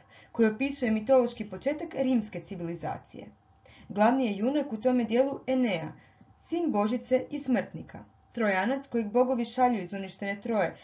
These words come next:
kako bi na Apeninskom poluotoku njegovi potomci osnovali Rim. Božanstvena je komedija po vrsti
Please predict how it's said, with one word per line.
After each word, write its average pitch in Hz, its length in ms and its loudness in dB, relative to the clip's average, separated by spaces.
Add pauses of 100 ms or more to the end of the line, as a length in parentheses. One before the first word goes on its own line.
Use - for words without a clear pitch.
(140)
kako 320 220 -4
bi 320 100 -2
na 262 220 2
Apeninskom 226 680 0
poluotoku 254 560 2
njegovi 220 400 -2
potomci 269 540 0
osnovali 175 560 -2
Rim. 156 220 -8 (1300)
Božanstvena 208 580 0
je 196 100 -2
komedija 233 580 2
po 214 60 -6
vrsti 226 460 -4